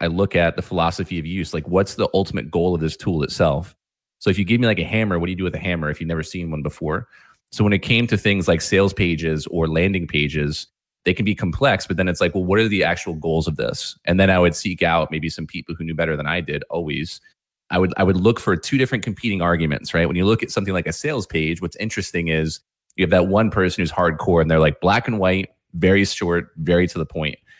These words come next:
And then you have another person who's like, "You should have fourteen sections and it should be descending order and everything else." And it's like, which one is the truth? And it's kind of like implementation and testing, right? And so that's kind of like the, the process. But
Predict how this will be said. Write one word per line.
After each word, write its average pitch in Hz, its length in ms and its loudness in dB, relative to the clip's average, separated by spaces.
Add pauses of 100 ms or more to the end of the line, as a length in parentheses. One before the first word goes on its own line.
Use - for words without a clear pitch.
(340)
And 92 60 0
then 101 80 4
you 113 80 4
have 110 100 4
another 104 220 0
person 98 340 -4
who's 87 140 -4
like, 87 160 0
"You 107 80 -4
should 101 140 -2
have 78 160 -4
fourteen 117 420 -2
sections - 640 -4
and 95 80 0
it 95 60 2
should 95 180 0
be 90 220 0
descending 123 540 0
order 101 300 2
and 78 80 0
everything 101 340 2
else." 92 260 0
And 87 60 -4
it's 85 100 -2
like, 87 100 -2
which 95 220 -2
one 98 120 0
is 87 100 -4
the 98 80 -4
truth? - 380 -6 (540)
And 98 100 4
it's 101 120 2
kind 110 180 2
of 110 100 4
like 98 200 4
implementation 92 720 0
and 78 100 -4
testing, 87 400 -4
right? 78 260 -2 (600)
And 95 160 4
so 107 100 4
that's 95 220 6
kind 98 240 2
of 87 60 6
like 90 180 4
the, 82 100 2
the 78 140 -4
process. 87 540 0
But 80 240 -2